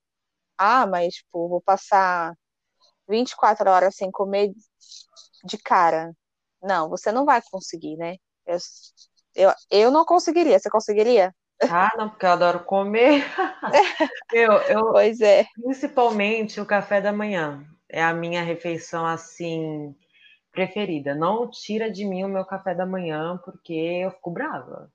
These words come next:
Speaker 2: Eu tenho que tomar meu cafezinho, meu pãozinho. Tem gente que consegue, né, acordar e não tomar, é, o café da manhã, ou não, de repente não fazer uma refeição ali. Eu sou uma pessoa que eu tenho que tomar meu café da manhã,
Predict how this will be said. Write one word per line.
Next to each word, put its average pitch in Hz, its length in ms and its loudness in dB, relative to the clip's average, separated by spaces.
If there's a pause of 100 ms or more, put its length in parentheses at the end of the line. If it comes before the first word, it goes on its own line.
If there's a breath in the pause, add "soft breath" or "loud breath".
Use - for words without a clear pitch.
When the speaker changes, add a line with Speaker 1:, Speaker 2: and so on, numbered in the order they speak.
(140)
Speaker 2:
Eu 147 60 -20
tenho 165 180 -10
que - 60 -20
tomar 185 180 -8
meu 185 100 -8
cafezinho, 170 800 -8
meu 175 180 -6
pãozinho. 165 720 -8 (400 loud breath)
Tem 196 180 -2
gente 202 260 -2
que 202 100 -14
consegue, 208 680 -2
né, 185 240 -2
acordar 175 680 0
e 175 40 -4
não 170 160 -4
tomar, 160 500 -6 (520 soft breath)
é, 156 440 0
o 151 80 -4
café 160 260 -10
da 160 80 -6
manhã, 180 460 0
ou 180 400 2
não, 185 280 0
de 170 60 -6
repente 190 380 -6
não 190 140 -2
fazer 180 240 -4
uma 185 120 0
refeição 175 460 -8
ali. 170 300 -6
Eu 175 120 -6
sou 190 160 -6
uma 190 80 -4
pessoa 185 380 -6
que 190 100 -18
eu 185 80 -6
tenho 175 260 -6
que - 80 -20
tomar 185 200 -8
meu 180 80 -6
café 170 220 -18
da 156 80 -10
manhã, 156 300 -12